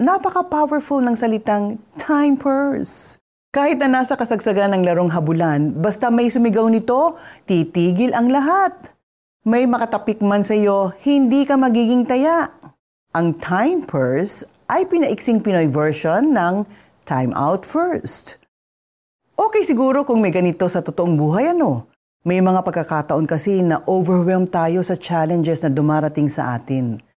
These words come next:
Sometimes we feel like we're running on empty at parang wala na tayong kakayahang magpatuloy pa. Our first line of defense is to ask the Lord for help.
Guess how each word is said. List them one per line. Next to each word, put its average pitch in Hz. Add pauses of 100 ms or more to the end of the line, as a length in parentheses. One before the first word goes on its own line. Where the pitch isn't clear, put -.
(440)
Sometimes 349
we 254
feel 247
like 202
we're 175
running 190
on 185
empty 170 (400)
at 185
parang 240
wala 190
na 214
tayong 202
kakayahang 185
magpatuloy 175
pa. 185 (720)
Our 143
first 233
line 233
of 202
defense 233 (240)
is 214
to -
ask 165
the 147
Lord 135
for 127
help. 120